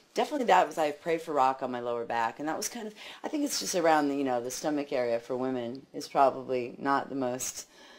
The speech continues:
you know, resilient area. So, uh, you know, the arms you can flex and be kind of tough when you're getting it, so it feels better. But, um, yeah, those, those were the most painful.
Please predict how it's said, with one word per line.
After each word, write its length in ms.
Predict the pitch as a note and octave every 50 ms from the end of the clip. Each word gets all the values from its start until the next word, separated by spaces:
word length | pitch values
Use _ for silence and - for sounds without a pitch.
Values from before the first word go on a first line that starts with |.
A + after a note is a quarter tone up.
| - - - - _ _ -
you 120 | C#3+ C#3
know, 340 | C3 C3 B2+ B2 B2+ C3 - - - - - - - - - - - - - - - - _ _
resilient 640 | F#3 F#3+ G#3 F#3 F#3+ G3 G3+ G3+ F#3 F3+ F3 F3+ F3
area. 480 | F3 F3 F3 F3 F3 D#3+ D#3 E3 F#3 -
So, 220 | - G3+ E3+ D#3+
uh, 300 | D#3+ D#3+ D#3 D3+ D#3+ E3 - - - - - - - - - _ -
you 100 | - B2+
know, 180 | A#2+ A#2 A#2+ B2
the 80 | -
arms 300 | C3+ C#3+ D3 D3 C#3+ C3+
you 80 | B2 -
can 140 | - C3 -
flex 360 | - C#3+ C#3 C3+ - - -
and 140 | C3 B2 B2
be 220 | C3+ C3 B2+ - -
kind 200 | - D3 B2+ B2+
of 100 | A#2+ -
tough 260 | - D3 C#3+ C#3 -
when 120 | B2+ A#2+
you're 80 | A#2 A2+
getting 240 | B2 B2 A#2+ A#2+ B2+
it, 160 | B2 C3+ -
so 100 | - C#3
it 80 | C3+ -
feels 200 | - C#3 C3 -
better. 300 | - A#2+ A#2+ B2 B2+ B2+ C3 -
But, 120 | C3+ C3
um, 280 | B2+ B2+ B2+ C3+ C3 B2+ - _ _ _ _ _ _ _ _ - - _
yeah, 220 | - - - - - C#3+ D3
those, 320 | - C#3 C3+ C3+ - - - _ _ _ _ _ _
those 180 | - F3 F3 E3+
were 60 | D#3+
the 80 | C#3+ C3+
most 220 | C3 B2 - -
painful. 360 | A#2 A2+ G#2+ - - - -